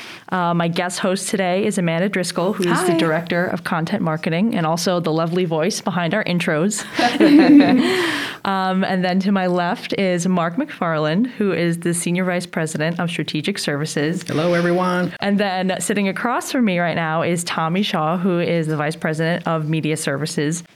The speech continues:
Speaker 1: And to start, I just wanted to ask, what is full funnel marketing? What's its purpose? And, you know, just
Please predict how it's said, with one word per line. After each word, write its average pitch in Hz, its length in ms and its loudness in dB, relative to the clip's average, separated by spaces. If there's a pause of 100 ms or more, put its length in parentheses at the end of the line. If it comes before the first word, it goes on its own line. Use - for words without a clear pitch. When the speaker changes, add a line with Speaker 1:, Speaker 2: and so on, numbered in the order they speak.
Speaker 1:
And 175 460 -2
to - 140 -2
start, 208 800 -2
I 185 80 -2
just 175 260 -2
wanted 175 320 -2
to 165 640 0
ask, 165 360 -4 (200)
what 196 680 -2 (160)
is 220 300 2
full 226 240 0
funnel 220 280 0
marketing? 247 640 2 (240)
What's 175 240 -2
its - 160 -4
purpose? 254 720 -2 (180)
And, 180 400 0
you 196 100 2
know, 170 100 2
just 175 280 -2